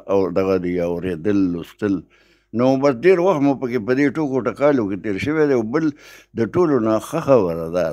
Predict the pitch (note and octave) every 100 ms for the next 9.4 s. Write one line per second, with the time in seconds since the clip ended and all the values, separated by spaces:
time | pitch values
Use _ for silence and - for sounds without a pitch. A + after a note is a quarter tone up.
0 | C#2 - - _ _ _ _ _ _ _
1 | _ _ - B2+ A3+ G3 D3+ E3+ F3 D#3+
2 | B2 A2+ F#3+ G3+ C#3+ A2 - G#2+ A2+ C#3
3 | D#3+ D3+ C3 A#2 - G#2+ F2+ F2+ F#2+ A#2+
4 | - _ G2 F#2 C#2 F2+ - C#2 - C#2+
5 | D2+ - - _ _ _ _ _ - A#2
6 | A#2+ B2+ A2+ A2+ A2 A#2 E3 D3 B2 G2+
7 | B2 A#2+ A2 G2+ F2 F2 G#2+ A#2+ B2+ A2+
8 | F#2+ G2 F#2+ G2+ F2+ F2 A#2 C#3+ D3 C#3+
9 | C#3+ B2 F2 D2+